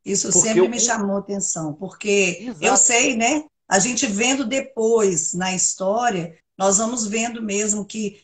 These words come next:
Speaker 1: parece que os grandes, os patriarcas tiveram mulheres que,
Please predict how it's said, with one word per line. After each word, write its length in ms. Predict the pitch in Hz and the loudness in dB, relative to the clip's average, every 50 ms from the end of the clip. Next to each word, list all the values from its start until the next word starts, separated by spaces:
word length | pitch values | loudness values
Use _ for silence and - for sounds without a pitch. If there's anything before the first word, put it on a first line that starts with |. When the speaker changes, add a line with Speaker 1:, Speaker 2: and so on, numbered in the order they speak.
| _ _ _ | _ _ _
Speaker 1:
parece 440 | 175 175 196 208 226 240 - - | -2 0 2 2 2 2 2 0
que 60 | - 226 | -2 -4
os 160 | 220 165 170 | -4 -2 -2
grandes, 680 | 165 160 190 202 240 262 277 302 277 220 240 - - - - | -2 0 0 2 2 4 4 2 2 2 -2 -4 -4 -4 -4
os 160 | 202 190 - | -4 -4 -2
patriarcas 920 | - 220 220 220 233 220 202 185 180 196 220 262 262 - - 233 - - | 0 0 -2 -2 -2 -4 0 2 4 4 4 2 0 -2 -4 -4 -2 -2
tiveram 560 | - 208 180 160 190 196 196 226 254 269 269 | -2 -2 -4 0 4 4 4 4 4 2 -2
mulheres 600 | 254 240 214 196 190 190 196 208 226 240 240 - | -4 -4 -2 -2 0 2 2 2 2 2 0 -2
que, 320 | - - 254 262 269 - | -2 -2 -6 -6 -8 -8